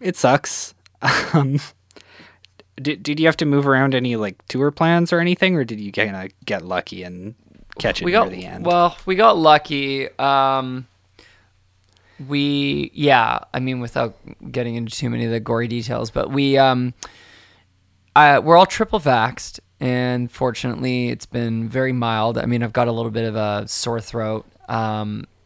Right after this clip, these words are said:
Speaker 2: but, uh, yeah, a couple of the guys in the band, we all got it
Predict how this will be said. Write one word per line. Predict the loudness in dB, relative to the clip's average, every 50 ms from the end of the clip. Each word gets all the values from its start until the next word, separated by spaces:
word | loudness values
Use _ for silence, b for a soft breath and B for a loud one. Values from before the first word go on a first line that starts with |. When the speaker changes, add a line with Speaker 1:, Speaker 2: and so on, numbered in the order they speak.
| _ _ -20 -6 0
Speaker 2:
but, | 0 2 2 0 -6 -8 -6
uh, | -6 -6 -6 -6
yeah, | -4 0 2 2 2 2 0
a | -10
couple | -12 -12 -12 -10 -10
of | -12
the | -10 -8
guys | -6 -6 -6 -6
in | -8
the | -8
band, | -8 -8 -8 -8 -8
we | -8 -6
all | -4 -4 -4 -4 -6 -8 _ _ -10 -4
got | -2 0 0 0
it | -2 -4 -6 -8